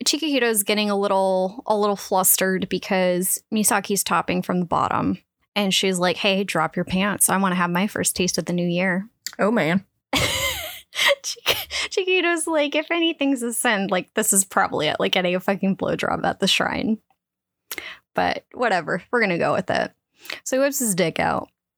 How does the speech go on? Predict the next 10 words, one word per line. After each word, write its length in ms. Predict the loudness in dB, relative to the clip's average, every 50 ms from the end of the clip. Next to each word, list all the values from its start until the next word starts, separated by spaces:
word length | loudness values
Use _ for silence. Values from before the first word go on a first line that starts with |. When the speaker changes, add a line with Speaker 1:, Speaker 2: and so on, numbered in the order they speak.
| _ _ _ _ _ _ _ _ _ _ -4
Speaker 1:
And 640 | -2 0 2 2 2 2 2 0 0 0 -2 -2 -2 -2 0
she 200 | 0 2 2 2
looks 260 | 2 0 0 -2 -2
at 80 | 0
his 180 | 0 0 0 0
dick 260 | 0 0 -2 0 0
and 140 | 0 2 2
she's 280 | 2 2 0 0 0 0
like, 240 | 0 0 0 -2 0 0
"Oh, 220 | 0 0 0